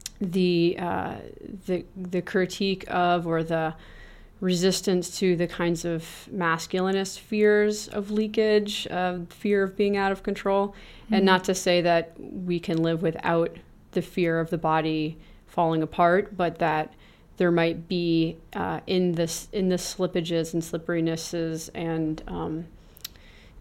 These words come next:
Speaker 1: and, um, the, the bleedings that we might find, uh, some kind of aesthetic, uh, potential, um, creative potential.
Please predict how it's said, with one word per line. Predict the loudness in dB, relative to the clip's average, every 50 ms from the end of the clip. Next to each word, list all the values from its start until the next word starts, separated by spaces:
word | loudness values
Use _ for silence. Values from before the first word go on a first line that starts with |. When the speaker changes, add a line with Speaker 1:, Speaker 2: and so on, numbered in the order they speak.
| -14
Speaker 1:
and, | -10 -8 -6 -4 -4 -4 -4 -6 -6
um, | -6 -6 -6 -6 -8 -8 -8 -10 -10 -12 -14 -16 -20 -20 -20 -18 -18 -10 -6
the, | -4 -2 -2 -2 -4 -6 -4
the | -4 -4
bleedings | -2 -2 -2 0 0 0 2 2 2 2 2 2 0 0 -2 -6 -12 -14 -8
that | -4 -4 -2 0
we | 0 0 2
might | 2 2 2 0 0 -2 -4
find, | -6 -4 0 0 2 2 2 2 2 2 2 0 -2 -4 -10 -18 -20 -20 -20 -20 -20 -14 -10
uh, | -8 -6 -6 -6 -8 -8 -10
some | -8 -6 -4 -4 -4
kind | -2 0 0 2 2
of | 0 -2 -4 -6 -6
aesthetic, | -6 -6 -6 -6 -2 -2 0 2 2 0 0 -2 -6 -12 -18 -18 -20 -20 -20 -20 -20 -20 -20 -20 -16 -14
uh, | -12 -10 -8 -8 -8 -8 -10 -12 -6
potential, | -4 -4 -4 -2 -2 -2 -2 -2 -2 -2 -2 -2 -2 -4 -6 -8
um, | -8 -6 -6 -6 -6 -8 -8 -10 -12 -14 -14 -14
creative | -6 -2 0 0 2 0 0 -2 -2 -4
potential. | -4 -4 -2 -2 -4 -2 -4 -4 -4 -6 -6 -8